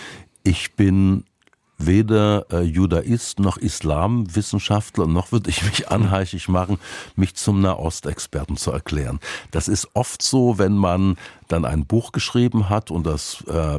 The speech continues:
Privileg hat, hinter einem Mikrofon zu sitzen, dass die Verführung sehr stark ist, sich dann zu allem und jedem zu äußern. Und ich muss dann, äh, die, äh, Erwartungen auch ein bisschen herunterdimmen. Ich bin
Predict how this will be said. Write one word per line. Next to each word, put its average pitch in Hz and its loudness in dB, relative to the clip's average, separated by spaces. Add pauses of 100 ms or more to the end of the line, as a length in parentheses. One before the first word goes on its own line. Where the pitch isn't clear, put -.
Privileg 80 -2
hat, 92 -4
hinter 73 -4
einem 73 -4
Mikrofon 95 -2
zu - -4
sitzen, 101 -2 (380)
dass - -2
die 95 0
Verführung 110 0
sehr 95 0
stark - -2
ist, - -8
sich - -4
dann 90 0 (260)
zu - -4
allem 110 0
und 87 0
jedem 98 2
zu - -4
äußern. 107 2
Und 85 -4
ich 87 -4
muss 98 0
dann, 92 2 (340)
äh, 85 0 (500)
die, 76 0
äh, - -10
Erwartungen 78 -4 (380)
auch 139 2
ein 117 0
bisschen 113 0
herunterdimmen. 98 2 (160)
Ich - -4
bin 113 2